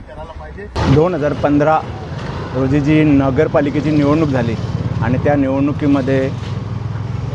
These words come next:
Speaker 2: माझ्या मिस-, मिसेस म्हणजे पत्नी मनीषा तारे यांना नगरसेवक म्हणून लढण्याची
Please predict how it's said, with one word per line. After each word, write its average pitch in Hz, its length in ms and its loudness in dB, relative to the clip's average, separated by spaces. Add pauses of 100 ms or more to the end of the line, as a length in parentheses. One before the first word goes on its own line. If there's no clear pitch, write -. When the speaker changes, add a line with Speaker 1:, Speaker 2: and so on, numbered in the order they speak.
(1040)
Speaker 2:
माझ्या 135 280 4
मिस-, 143 440 -4
मिसेस 131 320 2 (220)
म्हणजे 131 180 0
पत्नी 151 380 2 (240)
मनीषा 139 380 2
तारे 143 380 2 (720)
यांना 147 440 4 (2250)
नगरसेवक 175 520 4
म्हणून 160 320 0
लढण्याची 156 560 2